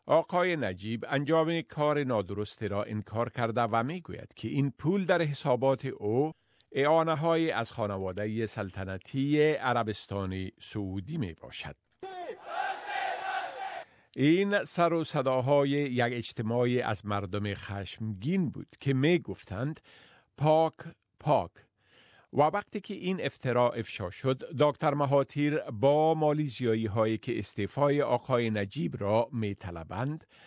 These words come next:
همصدا گردید. اتهامات فساد مربوط به این صندوق باعث برا افتادن تحقیقات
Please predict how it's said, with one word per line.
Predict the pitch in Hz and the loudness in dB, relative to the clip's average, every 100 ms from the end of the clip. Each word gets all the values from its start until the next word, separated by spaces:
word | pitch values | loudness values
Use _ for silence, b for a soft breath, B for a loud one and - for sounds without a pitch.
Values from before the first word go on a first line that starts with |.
| b b | b b
همصدا | 120 110 - 107 135 123 | -4 -4 -2 -4 -2 -4
گردید. | - 85 _ 76 78 _ _ _ _ _ _ _ b b b | -6 -18 _ -16 -16 _ _ _ _ _ _ _ b b b
اتهامات | 139 160 151 160 160 160 | 0 2 2 4 2 0
فساد | 139 - 143 139 | -8 -2 0 2
مربوط | 120 107 107 123 - | 0 0 -2 -4 0
به | 120 | 0
این | 117 120 113 | 0 0 -4
صندوق | - 98 90 92 123 - | -4 -6 -6 -2 -2 0
باعث | 110 127 151 - | 2 4 2 0
برا | 160 147 143 | 2 4 4
افتادن | 143 123 - 123 131 135 | 4 0 0 2 2 0
تحقیقات | 123 123 107 123 101 - 127 135 | 0 -2 -2 -6 -10 -2 2 4